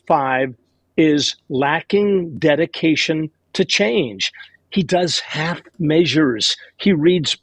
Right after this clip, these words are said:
part of a book and thinks he's got it. He goes to three counseling sessions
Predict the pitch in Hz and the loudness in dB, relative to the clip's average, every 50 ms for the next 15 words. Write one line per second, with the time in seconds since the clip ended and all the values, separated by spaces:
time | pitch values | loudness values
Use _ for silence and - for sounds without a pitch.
0 | _ _ _ _ _ - - - 190 196 190 180 - _ - _ _ 156 135 151 | _ _ _ _ _ -10 -4 0 2 2 2 2 -2 _ -20 _ _ -2 0 0
1 | 151 127 113 170 196 151 95 - _ _ - - - - - _ _ - 160 135 | 0 2 2 2 2 2 0 -2 _ _ -16 -16 -16 -20 -20 _ _ -4 -4 -2
2 | - - 175 175 151 - - - 160 151 123 - - 165 156 170 165 147 107 101 | 0 0 0 0 0 -2 -2 0 0 0 0 0 0 0 2 2 0 -2 -4 -6
3 | - - - - - - - - _ 190 185 139 160 185 190 170 - - - 160 | -8 -12 -20 -20 -18 -18 -18 -4 _ -2 0 2 4 4 4 2 0 -4 -8 -8
4 | - - - 175 185 - 107 - - - 180 190 190 - - - 175 156 147 139 | -6 -4 0 0 0 0 0 -6 -6 -4 -2 -2 -2 -2 -2 -2 -2 -2 -2 -2
5 | 123 - - 143 131 - - 165 165 165 160 - - | -4 -2 -2 -2 -2 -2 -4 -2 -2 0 -2 -2 -4